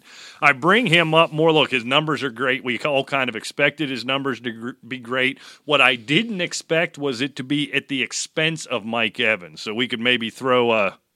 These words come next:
to Mike Evans. I kind of threw week one out. He was sick. There was that whole deal going into it. There was no indication of that. Last week,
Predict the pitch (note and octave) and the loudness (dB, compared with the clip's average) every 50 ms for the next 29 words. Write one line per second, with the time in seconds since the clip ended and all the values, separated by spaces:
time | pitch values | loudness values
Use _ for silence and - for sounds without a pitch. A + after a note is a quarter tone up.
0 | _ _ _ _ _ _ _ F4+ G4+ G#4+ G#4 G#4 G#4 G#4 G4+ G4 F#4 F4 E4+ F4 | _ _ _ _ _ _ _ _ _ _ _ _ _ _ _ _ _ _ _ _
1 | F#4 G#4 _ _ _ _ _ G#4 G4 F#4+ - - - _ _ _ _ _ - B2+ | _ _ _ _ _ _ _ -20 -20 -20 -20 -20 -20 _ _ _ _ _ -10 -4
2 | B2+ C3 C#3 C#3+ C3 - C#3 C3+ C#3 C#3 A#2 A2 G2 A2+ B2+ A#2+ - C#3+ D#3 F3 | 2 4 6 6 6 6 6 6 6 6 4 2 4 4 4 4 4 2 2 2
3 | F3 C#3+ - - D3 D#3+ E3 D#3+ C#3+ C3 C#3+ D3 - - C3+ C3+ C3+ C3 B2 B2+ | 2 0 -2 -2 0 0 2 2 2 2 0 -2 -2 -2 -2 -2 0 2 4 4
4 | B2+ B2+ B2+ A2+ A2 - - - - D3 C3+ B2 - - C3+ B2+ A#2 A2 G#2 B2 | 4 4 2 0 -4 -6 -6 -2 2 2 2 2 2 -2 -4 -4 -4 -2 0 0
5 | A#2+ A#2+ G2 B2 B2+ B2 A#2+ A#2 A#2+ B2+ B2+ B2 B2 A2+ B2 B2+ A#2+ A#2 A2+ G#2+ | 0 2 2 2 0 0 -2 -2 -2 0 0 0 0 0 0 0 0 0 -2 -2
6 | A2 A#2+ B2 A#2 - - C3 B2+ A#2+ A2+ A2+ A2 G#2 A2+ C#3 E3 F3+ D#3+ - D#3 | -4 -4 -6 -6 -4 -2 -2 0 0 -2 -4 -6 -2 0 0 0 0 0 0 -2
7 | D#3 D#3+ C#3 B2 - - - D3 D#3 E3 D#3 - C#3 B2+ B2 A2 G#2+ A#2 A#2 A#2 | 0 0 0 -2 -2 0 0 2 2 0 -2 -4 -4 -4 -4 -4 -4 -2 0 0
8 | A#2+ A#2 A2+ A2+ - - - - - - - _ _ - A#2+ A2 A#2 B2 D3 E3 | 0 0 -2 -4 -8 -14 -20 -20 -20 -20 -20 _ _ -12 -8 -4 0 2 4 4
9 | F3+ E3 - - - C3 B2+ A#2+ A2+ A2+ A2 G#2 - | 4 2 0 -6 -8 -6 -2 -2 0 0 -2 -4 -8